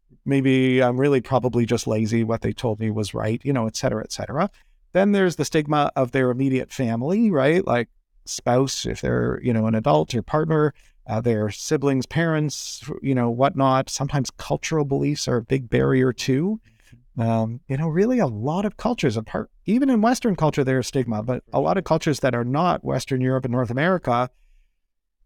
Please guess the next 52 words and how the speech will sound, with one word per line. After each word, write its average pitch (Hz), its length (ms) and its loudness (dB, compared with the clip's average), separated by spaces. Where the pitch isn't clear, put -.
it's - 140 -4
like 208 200 2
an 135 120 0
insult 170 420 0
to 151 100 -4
your 113 140 0
parents 185 500 0
if - 160 -2
you 147 60 0
say, 147 220 2
"I 131 80 2
think 147 160 -2
I 135 100 2
have 131 140 2
A 135 80 2
D 135 80 2
H 131 180 0
D," 165 220 0
'cause 117 200 -4
it - 100 -10
suggests - 520 -4
they 123 160 0
didn't 131 180 0
raise 135 300 0
you 165 80 0
right. 190 440 2
It's - 400 -4
cultural 160 320 0
beliefs 147 380 0
that - 160 -4
you're 123 80 -4
not 131 300 -2
willing 143 260 -2
to 139 60 0
be 135 120 2
a 131 80 4
hard 131 220 0
worker, 151 260 0
et 139 140 -2
cetera, 180 240 0
et 117 80 -6
cetera. - 220 -6
So 202 200 0
many 151 200 0
layers. 127 440 0
And 160 160 0
then 214 100 4
you 202 80 4
go 196 120 0
to 202 60 0
your 190 100 2
doctor, 185 640 2